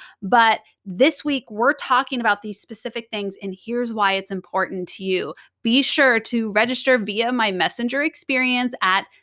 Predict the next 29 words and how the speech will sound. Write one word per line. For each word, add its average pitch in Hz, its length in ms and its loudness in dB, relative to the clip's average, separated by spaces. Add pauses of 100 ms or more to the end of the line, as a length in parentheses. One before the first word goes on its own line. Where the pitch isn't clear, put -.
(200)
this 202 360 0
link." 240 420 -2 (260)
And 196 80 -4
then 202 120 2
I 190 40 4
put 208 160 -4
in 202 60 -4
parentheses, 208 540 -2
usually 185 460 2
opens 180 340 2
in 185 80 4
Messenger. 165 520 0 (360)
And 214 160 6
that's 202 200 0
ref 196 320 0
U 240 80 2
R 226 160 6
L 202 120 6
link 196 220 0
that 175 120 -4
goes 180 240 -2
into 185 160 -6
the 190 80 -8
flow 170 260 -2
I 170 120 2
already 180 200 -2
told 320 280 -8
you 240 80 -6
about. - 220 -4